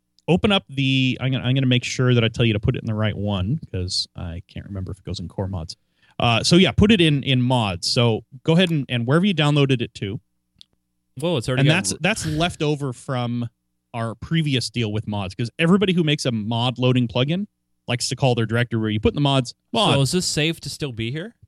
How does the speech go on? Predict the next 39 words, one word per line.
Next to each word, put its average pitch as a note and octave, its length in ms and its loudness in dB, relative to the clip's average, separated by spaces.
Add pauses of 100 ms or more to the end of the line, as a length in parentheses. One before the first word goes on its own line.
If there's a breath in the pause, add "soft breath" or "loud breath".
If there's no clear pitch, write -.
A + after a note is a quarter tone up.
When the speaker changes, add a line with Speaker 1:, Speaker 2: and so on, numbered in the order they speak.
(200)
Speaker 1:
It's - 180 -2
fine F3+ 320 2
to F3 60 2
leave F3 180 2
it F3 80 -4
there. G3 280 0
Actually, C#3+ 500 -2 (240)
if B2+ 220 -4
it, C#3 180 0
if C#3 100 -4
it B2+ 160 -6
doesn't, F3+ 360 0
if D3 120 -4
the - 80 -10
plugin G3+ 400 -2
doesn't E3+ 220 0
have D3+ 220 -4
the C#3 80 0
correct C3+ 520 -4
format D3 640 -4
for C3+ 340 0
Forge, F3 600 -2 (320)
Forge C#3 240 0
won't C#3+ 120 4
even A#2 160 0
see - 200 -4
it. E2 140 -10
It - 80 -6
won't, A2+ 240 -2
it B2 80 -2
will A2 120 -2
completely G#2+ 400 2
Speaker 2:
Oh, G#2+ 40 4
I G2+ 40 2
Speaker 1:
ignore G2+ 140 4
the - 40 2
Speaker 2:
gotcha. F#2+ 120 -2
Speaker 1:
directory. E2+ 360 -4
Speaker 2:
Okay. G#2 380 -4